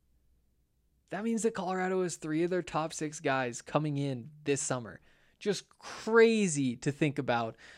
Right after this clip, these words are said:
Um, and I think, so that also moved him up to number nine in the country. These are per, uh, twenty-four seven Sports. And I think right now they're, they're up there in the twenty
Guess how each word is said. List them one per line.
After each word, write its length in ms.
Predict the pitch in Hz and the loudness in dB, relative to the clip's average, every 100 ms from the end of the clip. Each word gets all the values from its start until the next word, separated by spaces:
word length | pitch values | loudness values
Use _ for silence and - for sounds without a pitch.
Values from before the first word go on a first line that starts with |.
| - - | -20 -6
Um, 580 | 123 127 117 113 - - - | -4 -2 -4 -8 -14 -16 -4
and 560 | 143 151 147 135 131 - | 0 2 2 0 -4 -2
I 80 | 135 | 4
think, 280 | 220 208 - 156 | 4 4 2 6
so 180 | 190 | 8
that 160 | 175 185 | 8 8
also 260 | 175 190 180 | 8 6 6
moved 200 | 180 165 | 6 6
him 80 | |
up 100 | 170 165 | 2 2
to 80 | |
number 280 | 160 139 156 | 0 2 2
nine 320 | 139 127 147 | 2 0 0
in 80 | 147 | 0
the 80 | 147 | -2
country. 360 | - 139 135 135 | 0 0 2 4
These 200 | 147 151 | 4 4
are 60 | |
per, 340 | 139 147 135 131 - _ | 2 2 2 -2 -10 _
uh, 540 | 143 131 127 123 120 120 - | 6 8 6 4 2 -2 -4
twenty-four 400 | - 160 156 147 | 0 2 2 2
seven 220 | 151 135 | 2 0
Sports. 480 | - 143 135 131 - - - - _ _ _ | -2 0 0 -4 -14 -20 -20 -20 _ _ _
And 160 | 151 160 | 0 2
I 60 | |
think 240 | 156 226 220 | 4 4 8
right 160 | 254 | 6
now 340 | 143 165 226 196 | 6 2 2 4
they're, 540 | 151 147 139 131 123 - _ _ _ _ _ _ | 6 6 6 4 0 -12 _ _ _ _ _ _
they're 220 | 151 220 | 4 4
up 260 | - 196 - | 4 0 4
there 480 | 240 196 139 127 - _ _ _ _ | 4 6 4 0 -8 _ _ _ _
in 160 | 147 147 | -2 2
the 360 | 143 139 135 131 | 4 6 4 0
twenty 880 | - 156 156 - 156 143 139 131 | 2 2 2 0 0 2 2 0